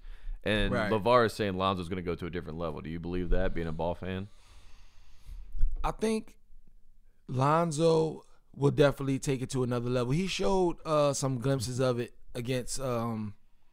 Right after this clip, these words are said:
Speaker 2: the Lakers last time they played, the
Speaker 1: Mm-hmm.
Speaker 2: other day, you know, nineteen, nine and nine. And he wasn't necessarily, you know,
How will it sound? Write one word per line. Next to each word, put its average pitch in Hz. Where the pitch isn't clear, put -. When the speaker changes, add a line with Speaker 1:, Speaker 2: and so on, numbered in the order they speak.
Speaker 2:
the 123
Lakers 123
last 117
time 107
they 104
played, 101
the 95
Speaker 1:
Mm-hmm. 90
Speaker 2:
other 131
day, 110
you 127
know, 123
nineteen, 127
nine 123
and 123
nine. 113
And 123
he 151
wasn't 147
necessarily, 131
you 147
know, 120